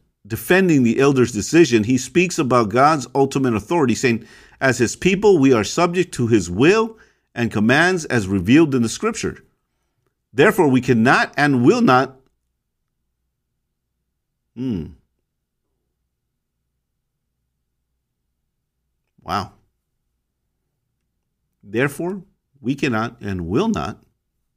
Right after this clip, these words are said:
in lame-, layman's terms, we're not g-, gonna give in into the government, into government-imposed moratoriums on our weekly congregational worship or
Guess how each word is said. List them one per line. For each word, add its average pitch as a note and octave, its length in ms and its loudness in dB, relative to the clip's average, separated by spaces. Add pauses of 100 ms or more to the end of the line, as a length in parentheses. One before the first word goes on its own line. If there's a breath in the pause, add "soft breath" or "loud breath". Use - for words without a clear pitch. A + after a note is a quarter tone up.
(2000)
in E2 260 -10
lame-, G#2+ 600 -2
layman's G#2+ 460 -2
terms, - 600 -4 (640)
we're A2 140 -4
not G3 160 -6
g-, C3+ 240 2
gonna A#2 320 -2
give B2 240 2
in C#3+ 120 0
into B2+ 480 -6 (200)
the G2 100 -10
government, C#3+ 500 -2 (800)
into G#2 180 -6
government-imposed B2+ 1080 0 (1400)
moratoriums C3+ 880 0 (800)
on A2 140 -6
our G2+ 120 -2
weekly A#2 440 -2
congregational A2+ 720 -4
worship G2 440 -4
or G2 220 -4